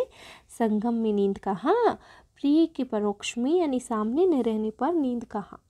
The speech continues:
मैं दोनों प्रकार से नष्ट हो गई हूँ, नींद ना यूँ है ना यूँ है। अर्थात मुझे किसी भी प्रकार से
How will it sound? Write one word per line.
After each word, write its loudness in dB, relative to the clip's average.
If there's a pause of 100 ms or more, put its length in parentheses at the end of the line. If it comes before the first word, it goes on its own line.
(100)
मैं -4
दोनों 4
प्रकार -2
से -2
नष्ट -2
हो 6
गई 2
हूँ, 2
नींद 6
ना 0
यूँ -2 (100)
है 0
ना -2
यूँ -6
है। -14
अर्थात -2 (600)
मुझे -2
किसी -6
भी -6
प्रकार -4
से 2